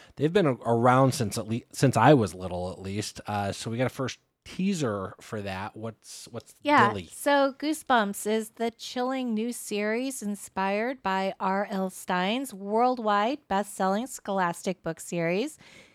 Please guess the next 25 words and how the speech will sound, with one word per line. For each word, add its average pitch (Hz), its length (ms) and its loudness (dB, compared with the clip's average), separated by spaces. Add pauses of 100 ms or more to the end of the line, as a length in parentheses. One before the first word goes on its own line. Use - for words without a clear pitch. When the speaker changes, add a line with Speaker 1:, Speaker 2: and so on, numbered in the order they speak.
(140)
Speaker 2:
And 240 160 -4
that's 381 220 2
set 294 240 2
to 262 140 -6
debut 226 420 0
across 202 460 0
both 202 360 0
Disney 208 360 -6
Plus 202 360 0 (140)
and 233 340 -2
Hulu 240 480 0
on 196 200 -2
Friday, 202 600 -2
October 185 460 -6
thirteenth. 269 800 -8 (720)
This 254 200 -2
is 277 160 -6
from 226 460 2 (240)
Disney 247 440 -4
Branded 214 420 -4
Television 240 760 -4 (160)
and 202 320 -2
Sony 208 420 -4
Pictures 185 460 -10
Television. 175 800 -4